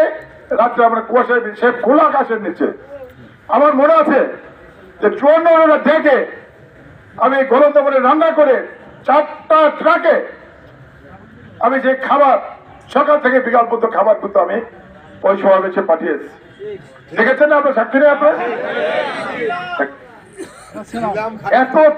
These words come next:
ত্যাগ, এত ত্যাগ করার পরেও যদি আমাদের এখন সন্ধ্যার ভিতরে থাকতে হয়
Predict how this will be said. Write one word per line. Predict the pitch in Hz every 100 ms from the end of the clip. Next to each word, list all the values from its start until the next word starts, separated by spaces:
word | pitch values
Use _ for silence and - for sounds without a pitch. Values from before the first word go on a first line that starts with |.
| 294
ত্যাগ, | 320 339 262 - - - - - - - - 107 113 117 107 95 _ _ - - - -
এত | 254 277 254 240 247
ত্যাগ | 277 254 -
করার | 226 247 233 -
পরেও | 240 285 247 208 -
যদি | 202 220 202
আমাদের | 214 220 202
এখন | 202 202 -
সন্ধ্যার | 220 262 294 254
ভিতরে | 233 226
থাকতে | 196 196 190
হয় | 185